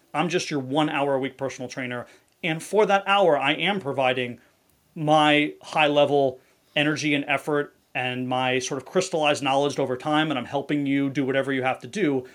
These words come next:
And it's gonna be better, in my opinion, than somebody else's one hour. And that's, that's all we can do.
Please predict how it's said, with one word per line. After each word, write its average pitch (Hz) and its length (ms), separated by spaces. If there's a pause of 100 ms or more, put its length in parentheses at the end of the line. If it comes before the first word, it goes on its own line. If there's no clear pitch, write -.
(340)
And 135 360
it's - 120
gonna 180 140
be 151 100
better, 135 540
in 131 100
my 156 140
opinion, 143 320
than 127 140
somebody 135 320
else's 135 320
one 123 160
hour. 117 440
And 123 240
that's, 131 300
that's 151 180
all 175 220
we 165 100
can 160 160
do. 139 360